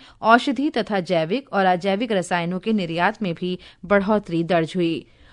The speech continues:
राष्ट्र आज पूर्व प्रधानमंत्री भारत रत्न अटल बिहारी वाजपेयी की सातवीं पुण्यतिथि पर श्रद्धांजलि दे रहा है।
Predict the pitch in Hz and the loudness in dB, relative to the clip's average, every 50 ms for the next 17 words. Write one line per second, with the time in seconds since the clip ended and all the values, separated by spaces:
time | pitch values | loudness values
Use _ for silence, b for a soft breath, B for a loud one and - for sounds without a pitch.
0 | b b 202 240 262 277 320 311 - 370 370 302 285 294 294 240 302 320 320 - | b b 8 10 10 10 10 8 2 0 2 2 2 2 2 0 -2 -4 -2 -2
1 | 285 294 302 311 - - 240 214 226 202 190 190 196 202 214 214 240 240 254 254 | -2 0 0 0 -2 -4 -4 -2 0 0 0 0 -2 -2 -4 -4 -2 -2 -2 -2
2 | 220 - 196 190 185 190 190 185 220 226 220 - 196 190 185 185 - 220 208 190 | -2 -2 0 0 0 0 -2 -4 -4 -6 -4 -6 -4 -4 -4 -4 -4 -6 -4 -4
3 | 220 208 202 202 220 226 180 175 170 165 170 - - 196 220 220 220 - 220 226 | -4 -2 -2 -2 -2 -2 0 0 -2 -2 -2 -4 -6 -6 -6 -4 -6 -6 -6 -6
4 | 220 - - 190 175 180 190 - - 254 247 - 202 180 170 170 165 170 - - | -6 -6 -4 -2 -2 -2 -2 -4 -4 -4 -4 -2 -4 -4 -4 -4 -6 -6 -4 -2
5 | 233 226 208 175 - B B B B B - - 240 233 190 202 208 196 202 208 | -2 0 -2 -2 -4 B B B B B -4 -2 0 0 0 0 0 0 0 0
6 | 208 214 202 185 160 170 165 156 156 170 175 170 175 185 160 | -2 -2 -4 -4 -4 -2 -2 -2 0 0 0 0 0 -2 -4